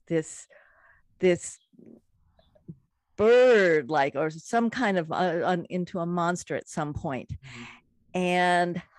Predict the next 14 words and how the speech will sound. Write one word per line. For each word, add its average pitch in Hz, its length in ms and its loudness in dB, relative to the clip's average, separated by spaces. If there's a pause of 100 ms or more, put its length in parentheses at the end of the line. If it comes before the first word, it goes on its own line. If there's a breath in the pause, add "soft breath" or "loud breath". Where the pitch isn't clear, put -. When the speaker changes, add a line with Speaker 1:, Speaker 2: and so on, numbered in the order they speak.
(200 soft breath)
Speaker 1:
I 175 580 4
was 160 320 -2
so 190 280 0
terrified 190 640 -2
that 151 140 -4
I 123 100 -6
hid 247 400 -6
under 202 240 -2
the 185 140 -6
seat - 580 -10 (400 loud breath)
at 156 260 -2
the 196 60 -4
movie 302 420 2
theater. 175 540 0